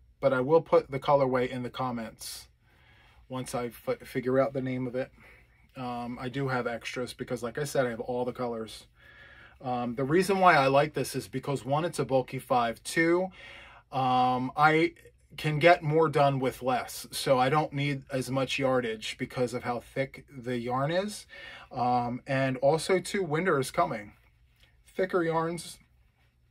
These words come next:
mean, uh, warmth. So there's that. And that was the hat that went with it.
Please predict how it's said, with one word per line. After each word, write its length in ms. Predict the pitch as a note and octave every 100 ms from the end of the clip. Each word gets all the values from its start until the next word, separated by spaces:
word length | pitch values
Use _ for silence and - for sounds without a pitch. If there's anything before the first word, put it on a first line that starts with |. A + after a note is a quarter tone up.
| _ _ -
mean, 460 | C#3+ C3+ B2+ B2+ A#2+ - _ -
uh, 400 | A#2 A2+ A2+ A2 G#2+ _ _ _ _ _ -
warmth. 280 | A#2 A2+ - - _ _ -
So 340 | - G#2+ G2+ _ _ _ _ _ _ _ _ _ _ _ _ _ _ _ - - - - - _
there's 260 | A#2+ A#2+ -
that. 220 | A#2 A2 - - - - - - - -
And 540 | B2+ B2 B2+ C3 C3 - _ _ - - - - - _
that 180 | - B2
was 140 | C3 C3
the 80 |
hat 240 | B2 B2+ B2+
that 120 | B2+
went 200 | B2+ -
with 180 | D3 C3+
it. 140 | A#2+